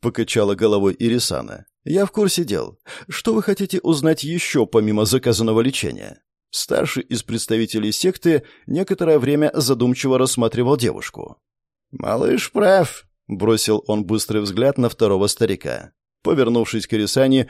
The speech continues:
мужчина представился. «Малыша Стимала вы знаете. Меня зовут Ратис Восьмой, а моего напарника Ревел Седьмой». «Мы представляем руководство секты интуитов.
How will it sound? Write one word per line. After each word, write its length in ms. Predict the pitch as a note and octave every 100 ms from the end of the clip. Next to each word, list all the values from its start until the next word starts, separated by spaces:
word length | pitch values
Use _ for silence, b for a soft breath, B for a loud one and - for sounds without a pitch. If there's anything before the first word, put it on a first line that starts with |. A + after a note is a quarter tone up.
| B
мужчина 500 | D#3 D3 - C3 A#2+
представился. 840 | B2 D3 - F#2 C2+ - A1 G1+ _ _
«Малыша 600 | - G#3 G3 G#3 - G#3+
Стимала 460 | G3+ G3 G3 F#3 F#3
вы 140 | E3+
знаете. 720 | C#3+ A#2+ E2+ C#2 - B1+ G#1+ - B -
Меня 360 | B2+ G#3+ A3+
зовут 420 | F#3+ F#3 G3 G3+ -
Ратис 460 | E3+ F3 D#3+ D3+ C3
Восьмой, 580 | C3+ C3 - C#2+ - B B
а 100 | -
моего 320 | G#2+ B2 B2+
напарника 680 | C3 B2+ D3 D#3 D#3 - D3
Ревел 440 | - C3 B2+ A#2+ B2
Седьмой». 600 | - D3 D#3 - - - _ _ _ _ _ _ _
«Мы 280 | - E3+ C4+
представляем 800 | A#3 G#3+ - G3 G3 G#3 G3+ G3
руководство 640 | F3+ E3 E3 F3+ E3+ D#3 D#3
секты 440 | - D3+ C3 C3+
интуитов. 760 | B2 A2+ F#2 C2 - - -